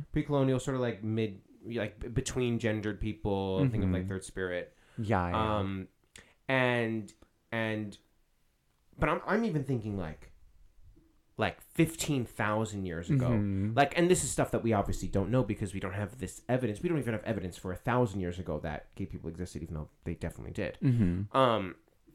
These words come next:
Speaker 1: I'm just, like, I'm very curious about that because, you know, I, I wonder if, I, my, my personal belief is that queerness has always sort of existed
Speaker 2: Mm-hmm.
Speaker 1: and that it's, it's not something that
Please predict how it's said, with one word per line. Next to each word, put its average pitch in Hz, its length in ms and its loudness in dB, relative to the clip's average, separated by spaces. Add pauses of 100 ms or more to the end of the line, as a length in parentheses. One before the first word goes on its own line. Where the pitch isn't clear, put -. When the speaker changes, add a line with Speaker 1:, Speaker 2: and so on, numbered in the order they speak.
(500)
Speaker 1:
I'm 160 120 -2
just, 151 160 0
like, 131 180 0
I'm 120 140 -2
very 151 180 4
curious 190 540 2
about 92 380 -2
that 92 380 2
because, 107 600 0 (420)
you 127 120 4
know, 90 320 2 (580)
I, 120 220 6
I 127 40 8
wonder 117 840 4 (240)
if, - 400 0 (200)
I, 170 120 -2 (180)
my, 202 240 12
my 202 180 6
personal 185 320 4
belief 147 220 2
is 123 120 0
that 113 240 4 (120)
queerness 139 680 2
has 110 180 -2
always 98 280 2
sort 92 200 -4
of 82 80 -8
existed 113 720 -2
Speaker 2:
Mm-hmm. 120 260 2
Speaker 1:
and 123 160 4
that 110 380 -2 (520)
it's, 160 360 2
it's 156 160 2
not 160 260 8
something 147 320 2
that 123 220 2